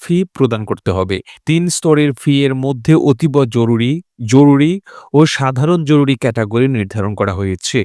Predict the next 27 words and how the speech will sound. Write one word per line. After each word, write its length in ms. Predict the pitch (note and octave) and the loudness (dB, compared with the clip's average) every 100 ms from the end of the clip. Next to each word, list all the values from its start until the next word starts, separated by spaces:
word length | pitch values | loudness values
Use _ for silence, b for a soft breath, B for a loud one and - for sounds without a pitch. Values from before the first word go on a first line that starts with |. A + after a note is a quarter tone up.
| C3 | 0
এর 180 | C3 B2 | 0 0
মধ্যে 360 | A#2+ A#2 A#2+ B2+ B2 | -2 -4 0 2 2
অতীব 260 | A2+ D3 C#3 B2+ | -2 0 2 2
জরুরি 260 | B2 A#2+ A2+ G2 | 2 2 2 -2
হিসেবে 340 | A#2 B2 A2+ A#2 - | -6 -4 -4 -4 -4
শিক্ষানবিশ 760 | C3 _ - D#3 C#3 A#2+ A2 | -8 _ -4 -2 -2 -2 -2
ড্রাইভিং 340 | G2 A2+ G#2+ A2 | -2 -4 -4 -4
লাইসেন্স 400 | G2+ G#2+ - C#3+ - | -4 -6 -6 -6 -6
ইস্যুর 340 | B2 A2+ C#3 F3 - - | -6 -4 -2 -4 -4 -4
সাত 220 | E3 D#3 - | -2 -2 -2
থেকে 240 | E3 - D3 - | -4 -2 -4 0
পনেরো 300 | B2+ C3 C#3+ | 0 2 2
দিনের 300 | B2+ B2 A#2 | 2 0 -2
মধ্যে 360 | A2+ A2+ G#2 D#3 D#3+ - | -2 -4 -2 0 0 0
পরীক্ষা 340 | C3 A2+ D3 | 0 0 -2
দিতে 220 | A#2 G2+ G2+ | -2 -2 -2
চাইলে 340 | A2+ G#2+ A#2+ F3 - | -2 -2 -2 -4 -4
পাঁচ 220 | C#3 C3 - | -2 -2 -2
হাজার 260 | A#2 G#2 - | -4 -4 -4
টাকা, 280 | F#2 - C#3 F#3 A#2+ A2 | -8 -4 -4 -2 -2 2
জরুরি 320 | D#3 E3+ F3 | 4 6 2
ক্যাটাগরিতে 600 | D#3+ C#3 C3 B2+ B2 B2+ A#2 | 0 -2 -2 0 0 -2 -2
ষোলো 200 | D3 C3+ | 0 0
থেকে 260 | C3+ D3 B2+ A#2 | 2 0 -2 -4
ত্রিশ 240 | - D3 C3 | 2 2 2
দিনের 280 | C3 B2 A2+ | 2 2 0
মধ্যে 340 | A2+ A2+ B2+ | -2 -2 -2